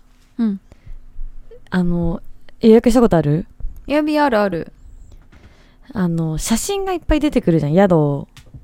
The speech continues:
Speaker 1: うん。
Speaker 2: 選択するときに上に。
Speaker 1: うん。
Speaker 2: でね、その何種類かエアビー家見てて、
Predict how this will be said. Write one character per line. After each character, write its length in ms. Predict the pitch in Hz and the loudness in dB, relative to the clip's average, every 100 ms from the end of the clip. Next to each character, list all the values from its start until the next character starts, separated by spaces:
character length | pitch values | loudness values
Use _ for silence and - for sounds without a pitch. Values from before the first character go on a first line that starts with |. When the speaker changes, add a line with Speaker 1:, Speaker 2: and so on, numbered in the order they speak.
| _ _ _ - | _ _ _ -2
Speaker 1:
う 60 | |
ん。 200 | 220 185 - - 175 - - | 0 -2 -8 -6 -4 -4 -8
Speaker 2:
選 220 | - 208 190 | 0 2 2
択 200 | 147 - | -2 -2
す 140 | 196 | -2
る 80 | 185 | -2
と 120 | 175 | -2
き 100 | 165 | -4
に 120 | 151 | -2
上 220 | 196 185 | 4 4
に。 220 | 180 175 - _ - | 4 2 -4 _ -2
Speaker 1:
う 80 | |
ん。 200 | 220 180 - - _ _ _ _ _ - - - | -2 -2 -10 -20 _ _ _ _ _ -20 -20 -8
Speaker 2:
で 120 | 185 180 | 0 2
ね、 280 | 180 208 - - - | 4 2 -6 -20 -8
そ 140 | 214 | 0
の 100 | 233 | 2
何 120 | 415 | 2
種 160 | 427 427 | 0 2
類 120 | 277 | 2
か 120 | - | 2
エ 100 | 165 | 2
ア 60 | 185 | 4
ビ 320 | 175 185 180 | 4 4 4
ー 20 | |
家 220 | - 208 190 | 4 4 4
見 120 | 185 | 2
て 140 | 170 | 0
て、 400 | - 170 156 151 | 0 0 2 -4